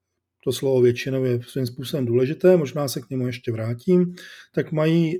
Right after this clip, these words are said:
ty, eh, vzorky velký bias, to znamená, některé věci prostě umí, nebo některé věci vůbec, ale vůbec neumí. Eh, já jsem si hodně dlouho, teď několik týdnů,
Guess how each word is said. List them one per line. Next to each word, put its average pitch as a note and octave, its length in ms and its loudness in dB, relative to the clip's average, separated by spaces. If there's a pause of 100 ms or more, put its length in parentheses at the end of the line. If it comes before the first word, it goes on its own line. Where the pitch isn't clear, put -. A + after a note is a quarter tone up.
(100)
ty, D3+ 380 -2
eh, C3+ 260 -6 (140)
vzorky D3 640 -2
velký C#3 500 -4
bias, C3 540 0
to B2 140 -8
znamená, C3 560 -4 (260)
některé D3 440 0
věci C#3 280 0
prostě D3+ 380 -8
umí, C#3+ 400 -4
nebo C3+ 200 -4
některé C3+ 500 -2
věci B2 300 -2
vůbec, B2 360 -4 (120)
ale A#2+ 180 -2
vůbec A2+ 380 -8
neumí. G#2+ 400 -10 (1080)
Eh, A#2+ 260 0 (460)
já G3 440 4
jsem F#3 200 0
si F3+ 140 2
hodně D3 600 0
dlouho, C3 340 4
teď F3+ 200 -2
několik C#3+ 380 -2
týdnů, C#3+ 420 -4